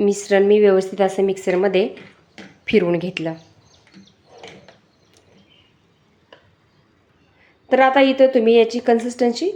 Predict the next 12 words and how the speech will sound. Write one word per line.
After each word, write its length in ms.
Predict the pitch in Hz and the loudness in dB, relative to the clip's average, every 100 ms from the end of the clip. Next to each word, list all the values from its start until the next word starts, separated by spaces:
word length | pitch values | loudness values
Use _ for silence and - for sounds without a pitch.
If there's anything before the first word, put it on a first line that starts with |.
| 285 | -4
बघू 240 | 214 196 | -2 -2
शकता. 400 | 190 185 - 175 | -4 -10 -10 -12
हे 180 | 175 190 | -10 -12
पहा, 320 | 185 175 165 | -10 -10 -10
अशा 200 | 190 196 | -10 -10
पद्धतीने 500 | 190 190 190 185 190 | -8 -6 -6 -8 -8
आपल्याला 260 | 185 185 180 | -8 -8 -8
हे 80 | |
बॅटर 300 | 180 180 180 | -6 -8 -8
बनवून 280 | 180 180 196 | -10 -8 -6
घ्यायचं 400 | 269 240 185 - | -4 -4 -4 -6
आहे. 220 | 170 170 | -10 -10